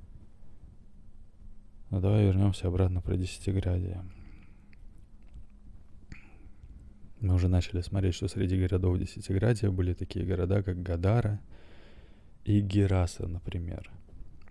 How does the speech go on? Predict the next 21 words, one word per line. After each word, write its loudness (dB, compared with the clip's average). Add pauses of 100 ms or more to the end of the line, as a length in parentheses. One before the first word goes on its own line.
(540)
Но 2
в -2
списке -2
десяти -2
городов 2
нет -2
такого -4
города, 4
как 0
Гергеса. 0 (4000)
И 4
мы 4
посмотрели, 4
что -2
Гергеса 2
находилась 0
на -2
некотором -2
отдалении 2
от -4
Десятиградия. -4